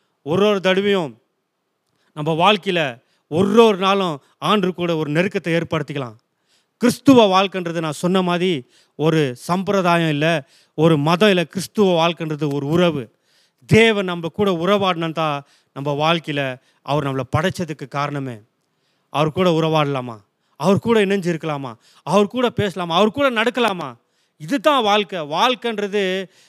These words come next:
பாருங்க, ரொம்ப சிம்பிளான விஷயம் என்ன தெரியுங்களா? வாழ்க்கைன்றது நம்ம எவ்வளோ சாதிக்கிறோன்றதுல, நம்ம எவ்வளோ பண்றது, நம்ம எவ்வளோ தேவனை தெரிஞ்சுக்கிறோன்றது தான். ஏன்னா, தேவனுக்கு கீழே இருக்கிற எல்லா விஷயமும்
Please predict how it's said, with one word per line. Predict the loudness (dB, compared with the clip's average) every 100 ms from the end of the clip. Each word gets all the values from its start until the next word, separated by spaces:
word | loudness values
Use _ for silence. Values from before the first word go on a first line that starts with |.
| _
பாருங்க, | -4 -2 -2 -6
ரொம்ப | -8 -4 -2 -4
சிம்பிளான | -4 -8 -2 -2 -2
விஷயம் | -4 -6 -8 -8
என்ன |
தெரியுங்களா? | -10 -10 -10 -10 -6
வாழ்க்கைன்றது | -2 -2 -4 -8 -6 -8
நம்ம | -8 -10
எவ்வளோ | -12 -12 -10 -8 -8 -10
சாதிக்கிறோன்றதுல, | -10 -8 -10 -10 -10 -10 -10 -10 -10 -20 -16
நம்ம | -12 -6
எவ்வளோ | -4 -2 -2 -4
பண்றது, | -8 -8 -8
நம்ம | -10 -10
எவ்வளோ | -10 -10 -6 -4 -4
தேவனை | -4 -4 -2 -4 -6 -6
தெரிஞ்சுக்கிறோன்றது | -6 -6 -10 -12 -16 -18
தான். | -20 -20 _ _ _ _ _ -4
ஏன்னா, | -2 -2 -6 -12 _ _ _ _ _ _ _ _ _ _ _ -8 4
தேவனுக்கு | 6 6 4 -4
கீழே | -6 -4 -2
இருக்கிற | -2 -2 -4
எல்லா | -4 -2 2 2
விஷயமும் | 0 -4 -2 -2 -4